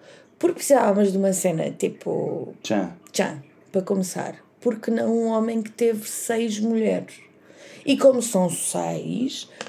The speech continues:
Speaker 1: vamos fazer uma mulher por episódio. Portanto, este é o Quem é o Henrique? Vamos conhecer um pouquinho sobre ele. Celebrities.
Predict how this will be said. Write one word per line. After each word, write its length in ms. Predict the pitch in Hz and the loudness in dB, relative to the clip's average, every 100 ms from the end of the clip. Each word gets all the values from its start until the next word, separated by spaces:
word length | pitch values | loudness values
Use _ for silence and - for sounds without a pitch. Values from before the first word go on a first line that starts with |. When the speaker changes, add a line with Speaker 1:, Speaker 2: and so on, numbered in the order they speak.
| - 214 | -4 2
Speaker 1:
vamos 280 | 233 240 | 2 2
fazer 640 | - 262 226 247 196 165 - - - | 2 2 6 6 6 2 -2 -4 4
uma 320 | 240 240 240 | 6 6 6
mulher 480 | 240 233 240 240 240 | 6 8 6 4 0
por 200 | 233 247 | 2 4
episódio. 760 | 240 240 233 202 175 143 139 - | 4 4 2 4 4 4 0 -4
Portanto, 580 | - - 196 165 - - - | -8 2 2 2 -4 -8 2
este 500 | 196 220 208 - - | 4 4 0 -10 -2
é 320 | 220 196 165 - - | 2 4 4 0 -4
o 400 | 208 196 185 160 - - _ _ _ | 2 4 4 2 -4 -20 _ _ _
Quem 240 | - 220 170 | 4 6 6
é 60 | |
o 120 | 160 160 | 4 2
Henrique? 500 | 170 190 277 - - - - _ _ _ - 247 | 2 4 2 0 -14 -20 -20 _ _ _ -4 2
Vamos 220 | 208 - | 2 0
conhecer 360 | - - - | -8 -12 -12
um 40 | 170 | -12
pouquinho 380 | - 165 185 175 | -10 -8 -6 -4
sobre 260 | 214 214 | -2 0
ele. 120 | 294 403 - _ - - - | 0 -2 -8 _ -20 -20 -14
Celebrities. 1000 | - 427 339 175 160 147 135 135 - - | 0 4 6 6 4 -2 -4 -4 -8 -18